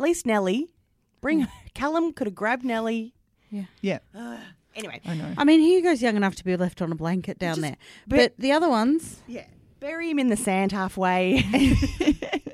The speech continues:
Speaker 3: He'll be fine. There's no people.
Speaker 1: Um, Kathy, I wanted to ask, 'cause in our previous Neighbours, two eps ago, I spoke to Vanessa, who lost her mum to ovarian cancer when she was thirteen. And she got told when she was eight and was really very happy, like,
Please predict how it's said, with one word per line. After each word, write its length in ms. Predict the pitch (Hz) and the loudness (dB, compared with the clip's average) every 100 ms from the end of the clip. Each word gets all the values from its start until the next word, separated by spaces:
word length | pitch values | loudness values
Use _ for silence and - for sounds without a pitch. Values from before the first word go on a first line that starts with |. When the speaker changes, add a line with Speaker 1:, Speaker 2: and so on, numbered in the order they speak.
| 233 _ _ | -8 _ _
Speaker 3:
He'll 120 | 339 370 | -2 -2
be 80 | |
fine. 540 | 339 339 320 175 156 151 - | -2 -4 -2 0 -2 -4 -4
There's 160 | 247 | 0
no 120 | 311 | 0
people. 440 | 277 220 175 175 196 _ _ 254 | 0 -4 -4 -8 -10 _ _ -2
Speaker 1:
Um, 280 | 262 277 - | 0 0 -2
Kathy, 280 | - 330 339 | -2 0 0
I 20 | |
wanted 180 | 392 494 | 0 0
to 100 | 262 | 2
ask, 140 | 240 - | 0 0
'cause 120 | 233 | 0
in 100 | 311 | 2
our 120 | 302 | 2
previous 520 | - 202 214 202 - - | 2 2 2 0 -4 -2
Neighbours, 400 | 165 151 147 - | 0 2 0 0
two 120 | 196 | 0
eps 200 | 160 - | 0 -2
ago, 300 | 175 147 123 | -2 0 0
I 80 | 160 | -2
spoke 240 | - 240 - | -4 -6 -4
to 80 | |
Vanessa, 320 | 262 226 196 156 | -2 -2 -4 -4
who 100 | 160 | -4
lost 320 | 160 151 - | -4 -6 -6
her 120 | 190 | -4
mum 260 | 151 135 139 | -4 -4 -4
to 100 | 160 | -4
ovarian 380 | 143 127 135 135 | -2 -4 -4 -8
cancer 360 | 143 - - - - | -12 -14 -16 -16 -10
when 140 | 151 | -8
she 100 | 147 | -8
was 120 | 139 | -12
thirteen. 440 | - - - - 60 - - - - | -12 -14 -14 -16 -18 -20 -20 -20 -8
And 280 | 180 180 175 | -2 -2 -2
she 240 | - 226 208 | -2 -2 0
got 200 | 185 - | 0 0
told 240 | 156 143 | -4 -4
when 120 | 147 | -6
she 120 | 143 135 | -6 -8
was 160 | 127 - | -10 -8
eight 200 | 143 - _ | -8 -8 _
and 240 | 156 131 | -8 -8
was 280 | 64 165 139 | -8 -8 -6
really 460 | 156 175 156 147 - | -4 -2 -2 -4 -6
very 420 | 143 147 170 156 | -8 -2 -2 -2
happy, 440 | 143 143 147 135 - | -6 -8 -8 -8 -8
like, 140 | 156 | -10